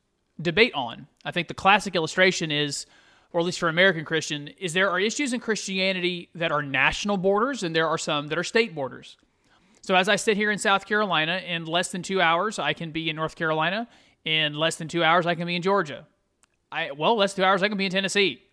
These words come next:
And no one's gonna check for my passport at the border. I can just move freely. It's state borders. It's quite easy to go across. And in Christianity, we have issues that are state borders. Communion,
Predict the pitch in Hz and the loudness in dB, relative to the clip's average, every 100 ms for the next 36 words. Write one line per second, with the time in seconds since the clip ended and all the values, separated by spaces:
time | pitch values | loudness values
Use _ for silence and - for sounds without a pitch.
0 | _ _ _ _ 190 185 190 208 220 196 | _ _ _ _ -2 4 4 4 0 -2
1 | 214 190 214 196 196 185 180 190 - 202 | -4 2 2 2 0 0 2 0 -2 -4
2 | 202 - 170 170 - 151 139 147 220 233 | -4 -2 0 0 0 -8 -4 2 4 4
3 | 190 240 277 208 240 - 226 254 269 170 | 4 2 -2 0 0 -2 -4 -4 -2 -4
4 | 117 139 - - - 220 226 - 180 185 | -8 -10 -8 -6 0 2 2 0 -8 -2
5 | 214 165 139 135 208 196 196 185 180 175 | 0 0 -4 -4 0 0 0 -2 2 2
6 | 180 190 135 - - _ _ _ _ _ | 4 2 2 -4 -20 _ _ _ _ _
7 | _ _ 233 294 320 320 311 170 170 254 | _ _ 0 2 0 0 0 2 0 0
8 | 226 240 190 170 196 196 180 208 - 160 | 0 0 0 -2 -4 -2 0 0 -2 -2
9 | 170 175 196 254 - - - _ _ _ | -2 0 0 0 -6 -12 -16 _ _ _
10 | _ _ _ _ _ _ _ _ _ - | _ _ _ _ _ _ _ _ _ -16
11 | - 214 226 254 175 113 | -4 0 2 2 -2 -6